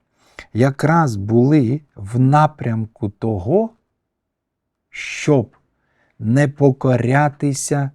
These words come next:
істині. Я ще раз кажу, чари були направлені на те,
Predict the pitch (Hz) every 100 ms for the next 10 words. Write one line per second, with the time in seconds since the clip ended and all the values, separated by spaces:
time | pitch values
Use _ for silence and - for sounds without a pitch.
0 | _ _ _ - 156 127 - - - 92
1 | 87 92 110 _ _ _ _ _ _ _
2 | _ _ _ _ _ _ _ _ _ _
3 | _ _ _ _ _ _ _ - 98 117
4 | - - 139 170 131 104 - - 95 -
5 | 113 _ _ _ _ - - 143 151 135
6 | 98 110 139 _ _ _ _ - 95 135
7 | 147 147 117 113 - - 113 139 - 117
8 | 127 156 139 110 104 101 95 95 110 117
9 | 123 - 143 185